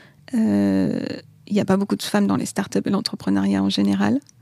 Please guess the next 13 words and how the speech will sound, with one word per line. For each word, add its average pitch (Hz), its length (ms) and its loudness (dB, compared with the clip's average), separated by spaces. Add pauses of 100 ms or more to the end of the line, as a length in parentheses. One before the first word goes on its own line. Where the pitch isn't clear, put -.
(720)
Et 214 80 0
il 208 40 0
y 208 60 2
a 196 80 4
peu 269 280 2
de 233 120 0
femmes 226 480 0 (280)
dans 208 200 2
le 208 60 2
spatial 226 400 0
à 220 80 2
des 196 140 2
positions 226 840 0